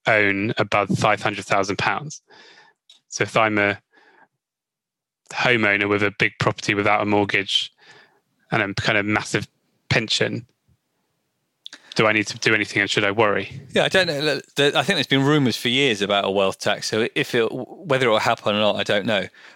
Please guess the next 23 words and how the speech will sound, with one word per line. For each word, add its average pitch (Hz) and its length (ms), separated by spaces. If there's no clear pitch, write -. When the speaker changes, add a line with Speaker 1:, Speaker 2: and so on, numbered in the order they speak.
Speaker 2:
I, 104 80
I - 60
think 147 320
if 139 180
it's 147 140
based 131 300
on 120 100
property, - 400
that's 110 180
a - 40
bit 107 120
harsh 104 400
because - 220
that's 120 260
not 110 200
a, 104 180
a, - 60
a 123 40
liquid 113 380
asset. 117 400
If - 100
you've 110 180
got, 120 280